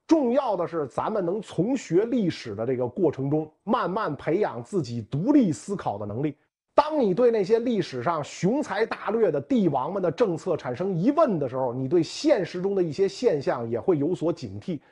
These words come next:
那些研究历史的人需要质疑、取证和逻辑等等能力，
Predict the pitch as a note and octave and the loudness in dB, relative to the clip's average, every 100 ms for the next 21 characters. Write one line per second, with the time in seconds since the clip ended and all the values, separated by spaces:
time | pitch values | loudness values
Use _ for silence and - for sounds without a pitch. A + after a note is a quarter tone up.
0 | _ - A#3 A#3 A#3 G3+ C4 B3 C4 B3 | _ 2 4 4 4 4 2 0 2 2
1 | E3+ B2+ A2+ A#2+ E3 - G3+ C#3 - B3 | 0 -2 -2 -2 -2 0 0 0 -2 -2
2 | D#3+ B2+ E3+ F3 - B2 A#2+ G3 C#3 E3 | -2 -2 -6 -8 -8 -6 0 0 2 0
3 | C#3 D3+ B3+ G#3 C#3+ D3+ A#2 G#2 C#3 | 2 2 2 0 -2 -4 -6 -4 -6